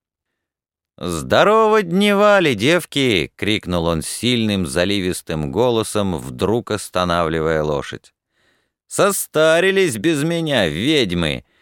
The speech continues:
И он засмеялся. «Здорово, Лукашка!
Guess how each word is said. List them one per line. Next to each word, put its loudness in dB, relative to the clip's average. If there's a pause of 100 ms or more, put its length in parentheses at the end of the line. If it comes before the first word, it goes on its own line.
(140)
И -6
он 0
засмеялся. -4 (1400)
«Здорово, 4
Лукашка! 0